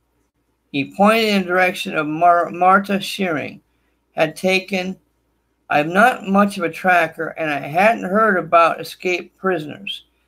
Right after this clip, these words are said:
He hated the idea of putting those two on Marta's trail, but he began to think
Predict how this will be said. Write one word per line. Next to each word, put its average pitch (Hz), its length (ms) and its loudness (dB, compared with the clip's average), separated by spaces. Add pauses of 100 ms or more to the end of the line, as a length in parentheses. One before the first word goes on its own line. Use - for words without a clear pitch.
He 131 120 -6
hated 233 360 4
the 247 120 2
idea 220 440 4
of 165 120 -4
putting 185 340 0
those 185 300 -4
two 202 320 -4
on 175 340 -4
Marta's 170 360 2
trail, 151 500 -6 (240)
but - 400 2 (480)
he 139 100 -2
began 160 480 0
to 214 100 -4
think 202 440 0